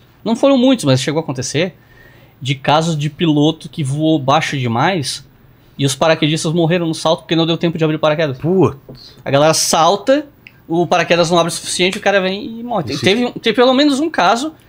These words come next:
Speaker 1: de uma fileira de paraquedista morto que todo mundo saltou do avião e todo mundo morreu porque tava muito baixo.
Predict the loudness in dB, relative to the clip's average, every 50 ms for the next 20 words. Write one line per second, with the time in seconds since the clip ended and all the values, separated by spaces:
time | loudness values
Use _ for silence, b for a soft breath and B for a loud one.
0 | b b b b -2 0 2 2 2 0 -2 -2 -2 0 2 2 4 4 4 2
1 | 0 0 0 2 2 2 2 0 -2 -2 -2 -2 0 2 4 2 2 2 0 -4
2 | -10 -8 -2 0 2 4 4 2 0 -2 0 0 0 0 2 2 2 2 2 2
3 | 0 0 0 -2 -4 -4 -4 -4 -4 -2 0 0 2 2 0 -2 -4 -2 -2 0
4 | 0 0 -4 -6 -6 0 0 2 2 0 -2